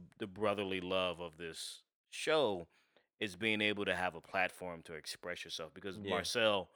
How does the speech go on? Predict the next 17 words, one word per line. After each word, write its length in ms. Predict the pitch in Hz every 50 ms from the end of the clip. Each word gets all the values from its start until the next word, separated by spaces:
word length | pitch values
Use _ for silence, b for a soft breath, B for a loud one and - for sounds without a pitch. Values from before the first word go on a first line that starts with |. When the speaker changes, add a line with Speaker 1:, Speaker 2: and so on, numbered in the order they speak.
| b b b b b b b b b _ _ _ _ _
Speaker 1:
you 160 | - 110 120 110
didn't 440 | 90 85 113 110 107 92 90 87 87
have 400 | - 87 95 98 92 - - -
to 80 | -
fucking 400 | 80 - - 104 92 - 82 78
say 240 | - - 110 123 123
that. 200 | 101 90 71 - -
Speaker 2:
Yeah, 300 | 123 147 143 127 117 107
yeah, 240 | 107 107 110 107 101
Speaker 1:
You 160 | 98 98 104
Speaker 2:
yeah, 40 | 107
Speaker 1:
know 100 | 107 104
what 100 | 101 98
I 40 | 95
Speaker 2:
yeah, 40 | 95
Speaker 1:
mean? 200 | 95 92 92 87
Speaker 2:
yeah, 120 | 85 87